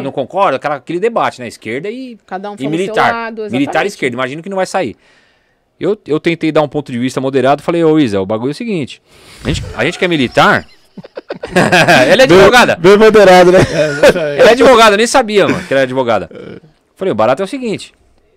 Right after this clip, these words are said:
Speaker 1: o militar, por natureza, ele já tem esse estilão aí. Ele não vai gostar mesmo, o pessoal da esquerda protege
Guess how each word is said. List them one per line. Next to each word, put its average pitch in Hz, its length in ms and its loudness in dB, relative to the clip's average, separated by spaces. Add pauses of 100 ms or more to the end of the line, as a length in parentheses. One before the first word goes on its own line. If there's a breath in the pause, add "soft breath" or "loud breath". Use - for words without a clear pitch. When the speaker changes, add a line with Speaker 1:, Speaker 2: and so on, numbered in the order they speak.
(480)
Speaker 1:
o 101 80 -12
militar, 151 440 -2
por 175 80 -14
natureza, 160 600 -6
ele 107 120 -8
já 123 140 -4
tem 190 220 -8
esse 226 140 -12
estilão 101 440 -10
aí. 80 200 -18
Ele 107 100 -16
não 220 100 -16
vai 277 100 -8
gostar 247 300 -10
mesmo, 127 300 -10
o - 20 -20
pessoal 135 240 -12
da 135 80 -10
esquerda 131 260 -10
protege 143 720 -6